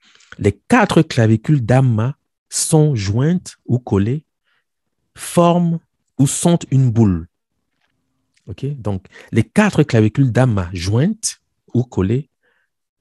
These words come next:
forment ou sont une boule. Voilà pourquoi,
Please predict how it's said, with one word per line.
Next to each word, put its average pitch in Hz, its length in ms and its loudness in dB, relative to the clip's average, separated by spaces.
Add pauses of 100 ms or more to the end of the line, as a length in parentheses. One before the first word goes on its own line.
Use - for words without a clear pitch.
(160)
forment 175 500 2
ou 156 100 2
sont 165 360 4 (120)
une 135 120 0
boule. 92 280 0 (1040)
Voilà 110 260 -2
pourquoi, 135 480 -4